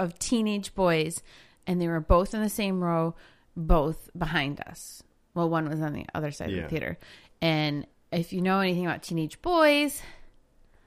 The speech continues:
Speaker 1: they like to show each other up by being funny
Speaker 2: And loud.
Speaker 1: and loud and making
Speaker 2: Obnoxious.
Speaker 1: inappropriate comments. And I thought,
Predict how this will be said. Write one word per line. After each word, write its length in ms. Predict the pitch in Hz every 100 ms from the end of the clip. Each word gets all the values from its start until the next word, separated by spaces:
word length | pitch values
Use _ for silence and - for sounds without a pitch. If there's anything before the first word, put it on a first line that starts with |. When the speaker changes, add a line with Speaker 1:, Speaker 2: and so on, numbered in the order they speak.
| _ _ -
Speaker 1:
they 320 | 185 180 180
like 240 | 175 175
to 140 | - 180
show 280 | - 180 170
each 180 | 170
other 220 | 170 160 156
up 200 | 156 -
by 120 | 156
being 320 | 156 156 151
funny 640 | - 185 160 143 151 175 - - _ -
Speaker 2:
And 200 | 90 85
loud. 400 | 80 76 80 87
Speaker 1:
and 220 | 92 180 175
loud 500 | 143 143 143 139 165
and 200 | 156 165
making 240 | 165 - 170
Speaker 2:
Obnoxious. 140 | 151
Speaker 1:
inappropriate 640 | 160 165 - 165 170 170 -
comments. 840 | - 151 151 151 147 160 - - - _ - - - -
And 200 | 170 156
I 140 | 151
thought, 380 | 160 160 143 -